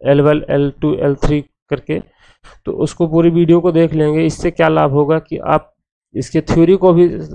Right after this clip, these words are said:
समझ सकते हैं, साथ ही साथ इसके जो पुराने प्रश्न complete हो चुके हैं, ढाई सौ से ज़्यादा प्रश्न complete हो चुके हैं। तीन सौ सतहत्तर प्रश्न हैं इस chapter में, तो ढाई सौ से ज़्यादा प्रश्न complete हो चुके हैं।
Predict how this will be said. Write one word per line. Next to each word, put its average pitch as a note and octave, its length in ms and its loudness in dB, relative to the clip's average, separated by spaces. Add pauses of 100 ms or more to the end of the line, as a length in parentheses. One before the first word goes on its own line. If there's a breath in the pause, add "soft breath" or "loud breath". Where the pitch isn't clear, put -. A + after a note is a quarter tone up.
(120)
समझ E3 300 0
सकते D#3+ 320 -4
हैं, D#3+ 280 -2
साथ D#3 280 -2
ही D#3+ 80 -2
साथ D#3+ 240 -4
इसके D#3 240 -4
जो D3+ 140 -4
पुराने D3+ 340 -2
प्रश्न D#3 360 -4 (640)
complete D#3+ 340 2
हो D#3 60 -4
चुके - 240 -12
हैं, C#3+ 440 -8
ढाई E3 340 4
सौ F3+ 160 0
से E3+ 140 -2
ज़्यादा D#3 240 2
प्रश्न D#3+ 340 -2
complete D3 420 -4
हो D3 60 0
चुके D3 280 -6
हैं। D#3 220 -4 (440 soft breath)
तीन G3+ 140 4
सौ G3 120 0
सतहत्तर E3+ 500 0
प्रश्न F#3+ 360 0
हैं G3 120 2
इस G#3+ 160 -2
chapter F3+ 340 0
में, E3+ 220 -2 (400 loud breath)
तो F3 80 2
ढाई D#3 240 4
सौ F3+ 160 2
से D#3+ 40 -2
ज़्यादा F3 220 2
प्रश्न E3+ 320 -6
complete E3 400 -2
हो E3 60 0
चुके D#3+ 300 -6
हैं। D#3 300 -4